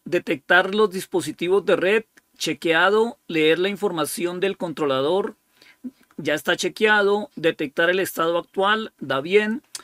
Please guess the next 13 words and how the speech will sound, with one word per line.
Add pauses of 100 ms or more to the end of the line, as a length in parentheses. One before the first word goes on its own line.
(220)
leer
la
configuración
del
dispositivo, (200)
leer
la
configuración
de
red. (580)
También
está
funcionando.